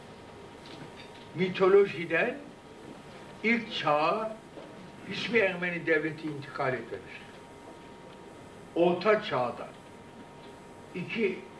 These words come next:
Ermeni krallığı vardı. Biri krallık, biri prenslik. Krallık,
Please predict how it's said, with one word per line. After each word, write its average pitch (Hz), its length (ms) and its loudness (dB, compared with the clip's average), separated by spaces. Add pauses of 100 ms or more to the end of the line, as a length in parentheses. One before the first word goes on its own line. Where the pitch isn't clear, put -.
(100)
Ermeni 127 440 -2 (360)
krallığı 120 540 -2
vardı. - 380 -6 (560)
Biri 156 240 2
krallık, 143 560 2
biri 131 240 0 (120)
prenslik. 127 500 -2 (480)
Krallık, 156 760 6